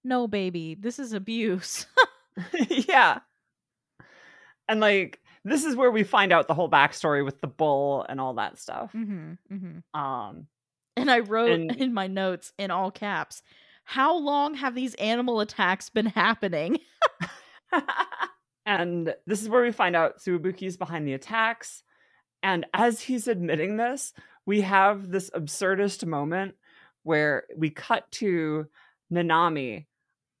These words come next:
Speaker 2: listening on, like, a reel-to-reel recorder, like she's tapped their phones or something. But then we cut to her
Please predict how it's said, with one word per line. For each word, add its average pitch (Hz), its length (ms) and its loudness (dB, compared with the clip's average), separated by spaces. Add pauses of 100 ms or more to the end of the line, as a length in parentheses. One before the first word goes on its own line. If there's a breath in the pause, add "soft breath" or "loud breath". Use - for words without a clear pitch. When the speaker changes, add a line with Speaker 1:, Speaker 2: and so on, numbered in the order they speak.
(160)
Speaker 2:
listening 170 800 2 (260)
on, 170 120 0
like, 165 160 0
a 170 40 2
reel-to-reel 180 720 2
recorder, 151 840 -2 (340 soft breath)
like 165 120 2
she's 156 220 -2
tapped 180 340 4
their 170 140 2
phones 160 480 0
or 170 140 0
something. 147 560 -4 (680 soft breath)
But 165 220 -2
then 233 400 4
we 202 140 2
cut - 380 -6
to 214 120 4
her 254 540 0